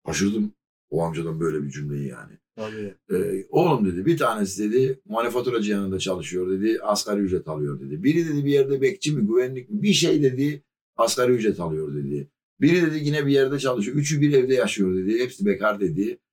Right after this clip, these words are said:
Speaker 1: "Baba," diyorlar, dedi, "bu davarın tanesi on bin lira olsa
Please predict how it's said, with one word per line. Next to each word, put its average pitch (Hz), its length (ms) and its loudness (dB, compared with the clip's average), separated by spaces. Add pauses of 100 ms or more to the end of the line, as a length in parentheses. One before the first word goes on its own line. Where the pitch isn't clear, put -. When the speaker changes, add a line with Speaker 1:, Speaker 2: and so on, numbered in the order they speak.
(240)
Speaker 1:
"Baba," 131 340 4
diyorlar, 80 440 -4
dedi, 85 300 -6
"bu 131 200 -4 (200)
davarın 104 400 2
tanesi 101 500 -6
on 135 360 2
bin 82 280 -6
lira 71 200 -6
olsa 78 440 -8